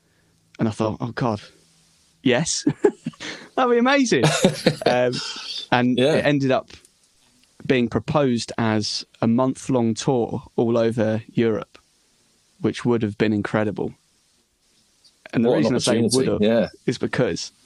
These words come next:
Speaker 1: <laughs> we got three days in and
Speaker 2: <laughs>
Speaker 1: it sort of went a bit sideways. And, uh, yeah, as a result, uh, yeah, it got cancelled about three days in, but it would have
Speaker 2: Oh.
Speaker 1: been one of the most life-affirming experiences.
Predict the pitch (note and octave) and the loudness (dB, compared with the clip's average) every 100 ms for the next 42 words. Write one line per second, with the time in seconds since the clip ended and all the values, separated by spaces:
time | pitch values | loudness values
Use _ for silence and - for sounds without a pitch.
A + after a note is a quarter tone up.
0 | _ - C3 - F3 - E3+ - - - | _ -6 -4 -4 -4 -2 -4 -4 -8 -10
1 | - - A#2 B2+ - D3 D3 C3+ B2 A#2+ | -6 -2 -2 -2 -2 0 2 2 2 2
2 | B2+ F#2 - - - A2 A2+ A2 - - | 0 0 -2 -4 -2 0 0 -2 -6 -6
3 | - A#2+ - B2+ G#2+ A2+ A2 A#2+ - B2+ | -4 -4 0 0 2 0 0 -2 -2 0
4 | A#2+ A#2+ A2 A2 - - _ _ _ _ | 0 0 0 0 -4 -14 _ _ _ _
5 | _ - A2 A2+ A2+ A2 - B2 A#2 A#2+ | _ -4 0 0 -2 -4 -2 0 0 0
6 | A2+ A2+ A#2+ A2+ - _ _ _ _ _ | 0 0 0 0 -4 _ _ _ _ _
7 | _ - - - C3+ B2 B2+ B2+ _ - | _ -20 -18 -4 -2 0 -2 -4 _ -4
8 | C3+ B2 C3+ A#2+ C#3+ C#3 A2+ G#2+ - B2+ | 0 0 0 -2 -2 0 0 -2 -2 0
9 | A2+ G#2+ A2 A2+ C3 _ - A2+ A#2 _ | 0 0 0 -2 -4 _ 0 0 0 _
10 | _ _ _ _ _ _ _ _ _ _ | _ _ _ _ _ _ _ _ _ _
11 | - F3 F3 F3 D3 B2+ A#2+ A#2+ A#2+ A#2+ | 2 4 4 4 2 2 2 2 2 0
12 | - B2 B2+ C#3 C#3 C3 - C3 A#2+ A2+ | 0 -2 2 2 0 -4 -2 0 2 0
13 | - - C3 A#2 G2 G#2+ - | -2 -2 0 2 0 -4 -4